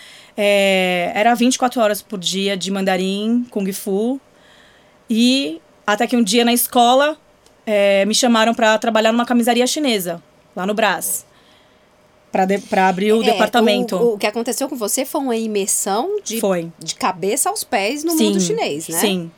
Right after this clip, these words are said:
Speaker 1: sim.
Speaker 2: Então, assim, o kung fu fazia parte da sua rotina
Speaker 1: Fazia,
Speaker 2: diária.
Speaker 1: completamente.
Speaker 2: E você, só pra variar, a língua,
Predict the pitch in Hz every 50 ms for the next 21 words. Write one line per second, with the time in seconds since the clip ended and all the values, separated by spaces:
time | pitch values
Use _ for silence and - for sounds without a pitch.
0 | _ _ _ - - 202 175 170 214 208 247 240 - 214 196 170 165 - 180 190
1 | 190 - 247 226 202 214 202 - 233 240 - - 254 233 240 269 311 - _ -
2 | 233 240 294 349 339 - 370 294 294 285 - - 240 240 233 226 - - 226 202
3 | 202 202 196 190 180 180 202 196 180 170 170 190 190 202 240 247 262 247 269 262
4 | 262 277 269 262 233 196 180 175 - - 185 175 262 247 214 240 262 262 - 269
5 | 247 - _ _ _ _ _ 170 - - - - - 262 311 - 466 440 381 294
6 | 320 277 269 262 233 214 220 247 320 370 453 508 _ - 220 214 196 190 190 220
7 | 269 370 466 440 427 466 480 508 508